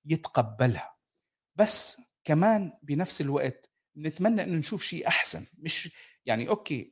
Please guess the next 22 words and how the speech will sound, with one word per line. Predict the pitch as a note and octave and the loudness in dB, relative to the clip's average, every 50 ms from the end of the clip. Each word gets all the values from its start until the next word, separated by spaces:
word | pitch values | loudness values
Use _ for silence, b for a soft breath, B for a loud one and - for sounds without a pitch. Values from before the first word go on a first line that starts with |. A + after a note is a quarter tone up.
| _ - | _ -8
المرحلة | B2 A#2+ A#2 A#2 B2 C#3+ E3+ D#3+ - E3 D3+ | -6 -4 -4 -2 0 0 0 0 0 -4 -4
الانتقالية، | D3 C#3 - - - C#3 C3+ D3+ C#3+ A#2+ G#2+ - - | -4 -6 -6 -4 -2 -2 0 0 -2 -2 -2 -4 -6
إحنا | - - G#3 | -4 -4 -4
فترة | F3 - A3+ - G3+ F3+ | -2 -2 -4 -4 -2 -4
من | E3 | -4
الفترات | D3+ - D#3 D3+ F#3+ G3+ F#3 G3 - | -4 -4 -6 -2 -2 -2 -4 -2 -2
كان | F3 D#3+ D#3 | -2 0 0
عندنا | D#3+ F#3+ F#3+ | -2 -2 -2
مدربين | E3 C#3 B2+ B2 A#2+ A#2+ A#2 A#2 C#3+ D#3+ D3+ B2+ | -2 -2 -2 -2 -2 -4 -2 -2 -2 -2 0 0
زي | A#2 A#2+ A2 G#2+ G#2+ | 0 -2 -4 -4 -6
ديل | G2 - G#2 F#2 F2+ | -8 -8 -8 -6 -2
نيري، | G#2+ D3 F#3+ G3+ F#3 D#3 C#3 C3 B2+ B2+ b b b b b b b b b _ | -2 -2 0 0 -2 -2 -2 -4 -4 -8 b b b b b b b b b _
مدربين | C3 B2+ B2 A#2+ A#2 A#2 A#2 A2+ C3 B2+ A#2+ A2+ | -6 0 2 2 2 2 0 0 2 0 2 2
زي | - A2+ G#2+ G#2+ G#2 G2+ G2+ G#2 G2+ G2+ G#2 | 2 2 2 0 0 -4 -4 -4 -4 -4 -4
زاكيروني، | - - - - - G#2 G2 A#2 C#3+ F3+ F#3 F#3 E3+ E3 D#3 D3+ D3 C3+ - | -2 -2 -4 -2 -2 -4 0 2 2 4 4 2 2 4 4 4 2 0 -2
فيرارا، | - - - A2+ - C3+ E3+ A3 C4 B3 F#3 D#3 C3+ B2+ C3+ b b b b b b _ _ _ _ _ _ _ | -8 -10 -8 -4 2 2 4 6 6 4 4 6 4 2 2 b b b b b b _ _ _ _ _ _ _
آه، | C3 B2+ A#2+ A#2+ A#2+ A#2+ - - | -2 -2 0 0 0 -2 -2 -2
ما | - - F4+ F#4+ | 2 2 2 4
كنا | F#4+ F4+ D#4 C4+ | 6 6 6 6
عم | A#3+ A3+ A3 A3 | 6 6 4 4
نشوف | G#3+ - A3+ G#3+ - - | 2 2 0 -2 0 2
كرة | - G3 F#3 F3+ F3 F3 E3+ D#3+ D#3+ - | 2 4 4 4 2 2 2 0 -2 -4